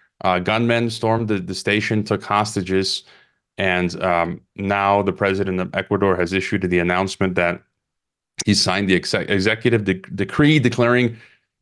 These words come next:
internal armed conflict and identified various groups as, uh, belligerents, uh, non-state actors, terrorist groups. You gotta love some of their names. Uh, A K forty-seven, Caballeros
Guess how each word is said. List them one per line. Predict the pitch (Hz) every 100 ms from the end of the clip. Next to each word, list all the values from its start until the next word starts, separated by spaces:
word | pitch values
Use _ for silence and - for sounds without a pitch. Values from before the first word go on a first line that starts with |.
| -
internal | 151 147 156 147 135
armed | 120 127 127 117
conflict | 143 143 131 98 95 - _ _ _ _ _ _ _ -
and | 107 104
identified | 113 113 113 113 107 104 104 98 _ _ _ _ -
various | 98 113 113 107 - - _ - _ _ 123
groups | 135 151 - - -
as, | 104 98 -
uh, | 104 101
belligerents, | 101 110 117 110 110 107 107 - 98
uh, | 92
non-state | 101 107 104 101
actors, | 98 95 95 87
terrorist | - 95 87 82 - - -
groups. | 95 110 113 - - - - -
You | 95
gotta | 117 113
love | 104
some | 92 98
of | 95
their | 90
names. | 87 90 80 -
Uh, | 82 76
A | 101
K | 110 110
forty-seven, | 101 101 87 - 117 117 117 113 - - - _ _
Caballeros | 101 92 95 110 117 113 -